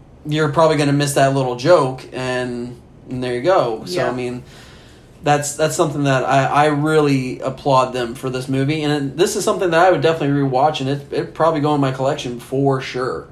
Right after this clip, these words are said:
Speaker 1: Like, I mean,
Speaker 2: Yeah, no, this is definitely worth
Speaker 1: it's a
Speaker 2: keeping.
Speaker 1: good one.
Speaker 2: All right, so that's it for Intruder, and
Speaker 1: Yeah.
Speaker 2: that's it for Slasher Month.
Speaker 1: Yeah, that, I th-, I'm glad we went on a high note for that
Speaker 2: Yeah,
Speaker 1: one.
Speaker 2: I think so too, considering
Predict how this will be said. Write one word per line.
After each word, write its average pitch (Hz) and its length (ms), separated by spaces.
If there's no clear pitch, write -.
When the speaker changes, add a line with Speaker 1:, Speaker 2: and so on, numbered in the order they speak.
Speaker 1:
Like, - 320
I - 60
mean, 220 120
Speaker 2:
Yeah, 247 140
no, 214 180
this 208 140
is 220 80
definitely 208 340
worth 180 180
Speaker 1:
it's 139 120
a - 80
Speaker 2:
keeping. - 100
Speaker 1:
good 147 140
one. 117 240
Speaker 2:
All 233 80
right, 262 200
so 247 80
that's 302 340
it 302 280
for 254 320
Intruder, 226 920
and 233 300
Speaker 1:
Yeah. 269 140
Speaker 2:
that's 247 200
it 233 200
for 262 480
Slasher 277 480
Month. - 560
Speaker 1:
Yeah, 139 380
that, 190 240
I - 120
th-, - 200
I'm 240 140
glad 247 200
we 240 80
went 233 180
on 226 120
a 208 60
high 165 180
note 87 260
for 139 100
that 202 80
Speaker 2:
Yeah, 320 300
Speaker 1:
one. - 100
Speaker 2:
I 262 140
think 392 180
so 370 160
too, 359 320
considering 330 1300